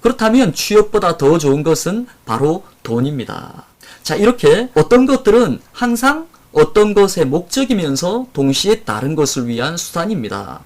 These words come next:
그러니까 이런 것들은 좋은 것이기는 하지만 최고 좋은 것은 아닌 것입니다. 그러면 최고 좋은 것이라는 게 뭐냐?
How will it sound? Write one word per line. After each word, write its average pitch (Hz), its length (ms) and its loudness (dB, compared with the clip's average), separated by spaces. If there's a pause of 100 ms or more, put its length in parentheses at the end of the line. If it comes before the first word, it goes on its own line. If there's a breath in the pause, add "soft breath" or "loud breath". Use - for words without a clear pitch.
(280 soft breath)
그러니까 247 380 4
이런 247 220 2
것들은 240 400 2
좋은 156 320 0
것이기는 214 440 0
하지만 151 600 -4 (240 loud breath)
최고 269 560 0
좋은 160 300 0
것은 151 280 2
아닌 135 260 -2
것입니다. 113 720 -4
그러면 262 320 0
최고 247 480 0
좋은 185 300 2
것이라는 185 500 2
게 214 140 4
뭐냐? 123 640 -2